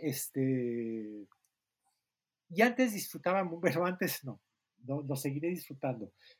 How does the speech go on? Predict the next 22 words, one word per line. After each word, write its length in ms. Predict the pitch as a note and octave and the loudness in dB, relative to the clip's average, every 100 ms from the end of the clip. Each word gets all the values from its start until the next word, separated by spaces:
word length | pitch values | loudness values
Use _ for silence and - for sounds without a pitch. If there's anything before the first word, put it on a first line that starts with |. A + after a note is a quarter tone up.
| _ | _
El 80 | C3+ | -8
problema 460 | D3 D#3+ G3+ G#3 G#3 | -2 2 2 4 2
es 180 | F#3 - | 2 0
que 300 | F#3 F#3 - - | 0 0 -6 0
desde 420 | C#3+ C3 A#2+ C3 | 2 2 0 -2
que 880 | C3+ B2+ B2 A#2+ A#2+ A#2 A#2 A2+ G#2+ _ _ _ - | 0 0 0 0 0 -2 -2 -4 -8 _ _ _ -8
empezó, 960 | B2+ D3+ C#3 - F3+ F#3+ F#3+ F#3 - _ _ _ _ _ _ - | -4 0 0 0 4 4 6 2 0 _ _ _ _ _ _ -6
pues, 280 | C3+ - - | -4 -4 -2
todo 360 | G3 G3 G3 | -2 0 2
este 680 | F#3+ - - F3+ E3+ D#3 - _ _ _ _ _ _ | 2 0 -4 0 0 0 -4 _ _ _ _ _ _
problema 1000 | D#3 C#3+ C#3 E3+ E3+ D#3+ D3+ C3+ A2+ G2+ G2 | -2 0 4 4 4 2 0 -2 -4 -10 -12
viral 480 | - C3 D3 D#3 D3 C#3+ | -4 0 2 2 0 -4
que 100 | B2 | -8
nos 300 | A2+ - _ | -8 -14 _
tiene, 600 | D3+ D3+ D3 D3 C#3+ C3+ - - - _ _ _ | 0 0 0 -2 -4 -6 -12 -20 -20 _ _ _
eh, 800 | C3 A#2 A2 A2 G#2+ G#2+ G#2 G#2 _ _ _ _ _ | -8 -6 -6 -6 -8 -10 -12 -14 _ _ _ _ _
pues, 180 | D3 C#3 | -4 -4
atrapados 680 | C3+ C3+ - A3 C4 A#3 F#3 | -4 -6 -2 2 4 2 -2
en 80 | D#3+ | -6
nuestras 380 | C#3 D#3 C3+ | -4 -4 -6
casas 520 | - G3+ A3 A3 F3+ D3 | -2 2 2 0 -2 -4
o 320 | C#3 B2+ | -4 -4